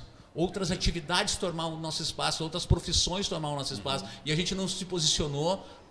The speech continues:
Speaker 1: efetivamente forte pra dizer, "Não, isso aqui é nós e nós vamos fazer."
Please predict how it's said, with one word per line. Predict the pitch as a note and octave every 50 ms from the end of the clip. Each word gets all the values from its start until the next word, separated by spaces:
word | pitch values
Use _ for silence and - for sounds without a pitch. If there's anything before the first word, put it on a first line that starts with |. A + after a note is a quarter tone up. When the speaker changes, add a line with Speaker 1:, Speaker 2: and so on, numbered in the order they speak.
| - - G#3 A3
Speaker 1:
efetivamente | A3 A3+ G#3+ - A3 G3 F#3+ F3 E3 E3 F3 G3 G3+ - D#3+
forte | - - - F3+ E3 F3+ G#3 A3 G3+ - - - D3 - - - - - -
pra | D#3+ D#3
dizer, | D3 D#3 F3+
"Não, | F3+ G3+ G#3+ F#3 A2 - - -
isso | C#3 - - C3+
aqui | - - - F3 F#3
é | F3+
nós | E3+ D3+ D#3 E3+ F#3+ A#3 A#3+ - - - - - - - - -
e | D#3+ E3 E3
nós | D#3+ E3 E3+ G3 G#3
vamos | G3+ G#3 G3+ -
fazer." | G3+ F3+ D3 E3 D#3 D3 C#3 - -